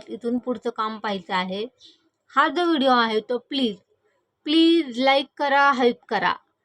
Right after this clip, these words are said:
जॉईन व्हा आणि मेंबर व्हा आणि Instagram-वर फॉलो करा आणि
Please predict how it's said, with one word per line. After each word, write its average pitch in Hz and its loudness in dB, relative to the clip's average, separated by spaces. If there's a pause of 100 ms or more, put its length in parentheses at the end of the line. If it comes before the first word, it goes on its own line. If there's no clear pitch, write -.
(400)
जॉईन 262 2
व्हा 294 4
आणि 294 -2
मेंबर 233 2
व्हा 196 2 (180)
आणि 226 0
Instagram-वर 233 0 (100)
फॉलो 208 -2
करा 196 -2
आणि 226 -4